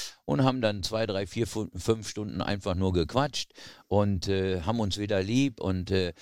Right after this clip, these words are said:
das ist kein Vorwurf, das ist gar nichts. Es ist einfach in der Natur des Menschen,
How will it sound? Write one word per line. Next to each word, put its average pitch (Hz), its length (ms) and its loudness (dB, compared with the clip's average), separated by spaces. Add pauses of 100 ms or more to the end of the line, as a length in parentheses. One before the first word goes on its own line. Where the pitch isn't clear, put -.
(240)
das 135 180 4
ist - 180 -2
kein 131 240 -2
Vorwurf, 151 760 2
das 107 200 4
ist 120 180 -6
gar 107 220 0
nichts. 143 260 -4
Es - 160 -8
ist - 340 -4
einfach 117 380 -4
in 113 220 -2
der 104 260 0
Natur 104 420 -2
des 104 200 -2
Menschen, 123 560 -4